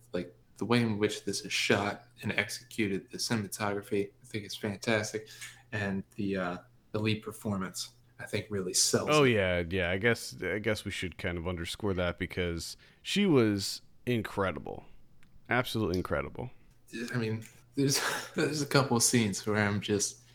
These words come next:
Speaker 1: the, uh, the sex scene and the way
Speaker 2: Yeah.
Speaker 1: in which that ends was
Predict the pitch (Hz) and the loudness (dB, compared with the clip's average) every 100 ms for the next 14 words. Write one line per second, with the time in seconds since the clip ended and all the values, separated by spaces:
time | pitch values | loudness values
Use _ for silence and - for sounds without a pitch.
0 | _ _ 110 104 95 95 - 107 - 113 | _ _ -2 0 0 0 -2 -2 0 -2
1 | - - 110 95 - _ _ _ - 110 | -2 -4 -2 -4 -6 _ _ _ -2 2
2 | 117 101 101 98 - 107 104 - 107 101 | 4 4 2 -2 0 2 2 0 -2 -2
3 | 98 - - _ _ _ - - _ 92 | -4 -8 -12 _ _ _ -20 -20 _ -6
4 | 87 - - | -2 -2 -4